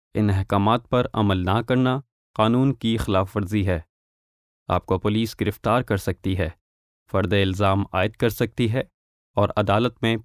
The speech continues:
पेश कर सकती है। अगर अदालत ने आपको कसूरवार पाया, तो आपको दो साल तक की कैद और साढ़े पाँच हज़ार डॉलर जुर्माने की सज़ा सुनाई जा सकती है। आप पर दीगर मुजरिमाना हरकत के तहत भी फर्द इल्ज़ाम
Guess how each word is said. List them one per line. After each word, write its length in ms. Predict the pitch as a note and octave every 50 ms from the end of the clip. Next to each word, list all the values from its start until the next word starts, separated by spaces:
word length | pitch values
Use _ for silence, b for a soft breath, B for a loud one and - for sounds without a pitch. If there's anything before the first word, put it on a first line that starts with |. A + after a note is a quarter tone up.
| _
पेश 240 | - C#3+ C#3+ C#3 -
कर 160 | - - F#2+
सकती 380 | F2 - - F#2 - - G2 F2+
है। 180 | E2+ F2+ D#2+ E2 _ _ _ _ _ _ _ _ _ _ _ _ _ _ _ _ _ -
अगर 240 | A2 G2+ A#2 A#2+ -
अदालत 500 | - A#2 A2 A2+ A#2 C3 D3 - - -
ने 200 | C#3+ D3 C#3+ - _ -
आपको 400 | - G#2+ A2 - - - A2 G#2+
कसूरवार 680 | - - A2+ - - A#2 A2 G#2+ G2 G2 F#2+ F2+ - - -
पाया, 340 | G2+ G2 G#2+ A#2 B2 C3+ - _ _ _ _ _ _ _ _ -
तो 80 | A2 G2+
आपको 360 | G2 G2 - - - A2+ G#2
दो 240 | F#2 F#2+ A2 A#2+ B2
साल 240 | - A2+ F#2+ F#2
तक 200 | F#2+ - G#2+ -
की 140 | - - F#2+
कैद 440 | F2 - - - F#2+ G2 A#2+ B2+ - _ _ _ _ _ _ _ _ - -
और 160 | F#2+ G2+ F#2+
साढ़े 360 | - - - G#2 G2 G2+ G2
पाँच 420 | - - - A2 A#2 B2 B2+ -
हज़ार 280 | - G#2+ F#2+ G#2+ G2 G2+
डॉलर 380 | F#2+ G2+ G2 F#2+ G#2 A2 G#2+ G2+
जुर्माने 460 | G2 A2 F#2+ F#2 G2 F#2 G2 G#2 G2+
की 240 | - A2 G#2+ G#2+ G2+
सज़ा 400 | - - - A2 G2+ B2 A#2+ A#2+
सुनाई 300 | - A2+ G#2 F#2 G2 G2+
जा 160 | - E2+ F2
सकती 360 | - - - - - A2 G2
है। 220 | F2 F#2+ D#2 - _ _ _ _ _ _ _ _ _ _ _ _ _ _ _ _ _ _ _ _ _ _ -
आप 220 | - F2+ F#2+ - -
पर 120 | - G2+
दीगर 400 | F#2 G2+ A2 G#2+ G2+ - G#2+ G#2
मुजरिमाना 540 | G2 G#2 G2 G2+ G2 F#2+ G2 F#2+ G2 G2 G2
हरकत 380 | G2 F#2+ F#2 - G#2 G2 F#2+ -
के 120 | - G#2+
तहत 300 | - - F#2+ F2+ G2+ G2+
भी 220 | G2+ G2 - B2 B2+
फर्द 320 | - - G#2 G2 G2 F#2+
इल्ज़ाम 500 | G2+ G2 G2 F#2+ F#2+ G#2 G2+ G#2+ A#2 A2